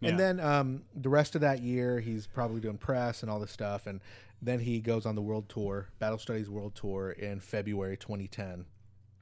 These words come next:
Speaker 1: It's like
Speaker 2: Um,
Speaker 1: the whole year. It only
Speaker 2: yeah,
Speaker 1: takes th-,
Speaker 2: February
Speaker 1: three,
Speaker 2: through
Speaker 1: three, four months
Speaker 2: October.
Speaker 1: off. Yeah. Three months
Speaker 2: So,
Speaker 1: off, I guess,
Speaker 2: um,
Speaker 1: technically.
Speaker 2: so he's working, um, and he's also working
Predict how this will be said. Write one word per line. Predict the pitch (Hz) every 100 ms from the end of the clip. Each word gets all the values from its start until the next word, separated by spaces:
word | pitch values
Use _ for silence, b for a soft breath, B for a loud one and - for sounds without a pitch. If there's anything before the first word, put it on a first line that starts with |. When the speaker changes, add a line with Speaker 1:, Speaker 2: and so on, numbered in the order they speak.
| - - - - -
Speaker 1:
It's | 107
like | 107
Speaker 2:
Um, | 98
Speaker 1:
the |
whole | - 143 117
year. | 139 208 101
It | 107
only | 143 143
Speaker 2:
yeah, | 131 120
Speaker 1:
takes | 101
th-, | - 120
Speaker 2:
February | 143 143 151 156 151
Speaker 1:
three, | 143 127
Speaker 2:
through | 120
Speaker 1:
three, |
four | 127 127 120
months | 123 101
Speaker 2:
October. | 131
Speaker 1:
off. | 131 - - 131
Yeah. | 131 117 104 B B B -
Three | - 123
months | 117 113
Speaker 2:
So, | 113
Speaker 1:
off, | 110
I | 117
guess, | 110 107
Speaker 2:
um, | 104
Speaker 1:
technically. | 113 101 107 - - -
Speaker 2:
so | 120
he's | 147 160
working, | 135 139 110 101 95 - - -
um, | 107 104 98 -
and | 110
he's | 110 110
also | 131 131 123
working | 107 110 110 110 104 98